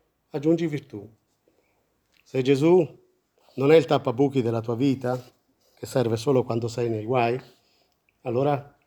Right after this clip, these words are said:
aggiungi virtù. La conoscenza, la seconda cosa. È interessante anche questo. Noi dobbiamo impegnarci, dice, per aumentare la nostra conoscenza. Ma è possibile? Sì.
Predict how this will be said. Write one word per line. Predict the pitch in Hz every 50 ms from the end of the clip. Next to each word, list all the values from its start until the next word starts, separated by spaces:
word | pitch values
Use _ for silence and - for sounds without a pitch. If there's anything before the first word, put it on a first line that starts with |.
| _
aggiungi | - 131 120 117 120 123 117 113
virtù. | 107 110 107 - - 104 98 98 _ _ _ _ _ _ _ _ _ _ _ - - - - _ _ -
La | - 185
conoscenza, | 196 247 240 233 208 - - 175 151 135 120 - - 117
la | 113 127
seconda | 113 156 147 151 160 160 147 139
cosa. | - 131 110 110 107 101 107 98 101 - _ _ _ _ _ _ _ _ _
È | _ -
interessante | 117 131 117 156 151 151 143 - 196 202 - - 156
anche | 143 - 165 143
questo. | - 123 113 113 - - 123
Noi | 127 175 220 262 208
dobbiamo | 170 143 127 185 208 214 196 - -
impegnarci, | 262 262 247 247 - 196 180 175 175 165 156 165 165 - - - 247 269 220
dice, | 156 160 143 131 - 196 226 220 240 240 - - - _ _ _ _ _
per | - 262 277 269
aumentare | 254 233 233 269 269 254 - 202 208 240 262 262
la | 254 247
nostra | 190 - 190 - - 220 180
conoscenza. | - 165 143 139 131 - 254 254 196 143 123 - 135
Ma | 123 147
è | 202 226
possibile? | - 302 240 - - 135 117 104 113 107 101 104
Sì. | - - - 339 240 120 110 -